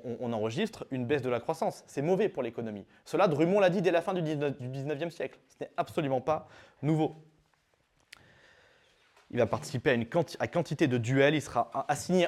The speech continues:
en justice par la Banque de France, notamment. Donc un héros de la plume, un héros de l'épée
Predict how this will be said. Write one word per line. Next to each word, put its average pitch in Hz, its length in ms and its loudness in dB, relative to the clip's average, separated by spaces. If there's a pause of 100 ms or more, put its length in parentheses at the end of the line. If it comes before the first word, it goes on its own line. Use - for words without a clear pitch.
en 165 100 4
justice 165 600 -2 (280)
par 180 160 4
la 170 80 6
Banque 151 200 0
de 139 80 0
France, - 420 -14 (480)
notamment. 113 360 -6 (960)
Donc 120 140 -4
un 135 80 4
héros 143 200 8
de 147 60 4
la 151 100 10
plume, 185 300 4
un 120 120 0
héros 127 180 6
de 127 80 2
l'épée 139 420 2